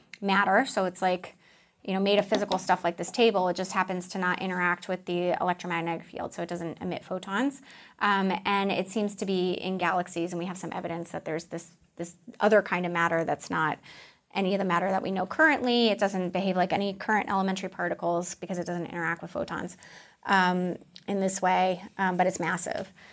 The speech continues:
Um, or at least cumulatively it's massive. Dark energy, on the other hand, is the, uh, we have observational evidence that the universe is expanding its, e-,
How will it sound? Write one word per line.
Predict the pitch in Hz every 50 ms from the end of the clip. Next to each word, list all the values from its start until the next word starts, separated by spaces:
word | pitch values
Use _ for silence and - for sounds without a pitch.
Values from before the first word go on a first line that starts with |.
| - - - _ _ _ -
Um, | - 180 190 190 185 185 185 -
or | - 196 202
at | - 196
least | 196 196 196
cumulatively | - - 208 196 190 185 - - - - 185 - 90
it's | - -
massive. | 160 - 165 - - 190
Dark | - 240 214 220 220
energy, | - 262 302 330 311 247 233 220
on | 208
the | 202 190
other | 190 185
hand, | 180 196 202 185 180 180 180 175 - -
is | - 196 190 190 190 185 185 180 - - -
the, | - - - 202 196 196 190 190 190 190 190 - - -
uh, | - - - -
we | 208 208 202
have | 196 208
observational | 196 214 214 - 226 214 208 208 - 185 - -
evidence | 202 185 190 185 180 175 170 -
that | - 180 175
the | -
universe | 190 180 190 190 190 180 185 180 180 180 - - - - - - - - - - _ _ _ _ _ _ - -
is | - 202 202 196 196 196 196 - -
expanding | - 190 190 - - - 196 190 190 185 180
its, | 170 - - - -
e-, | - 180 -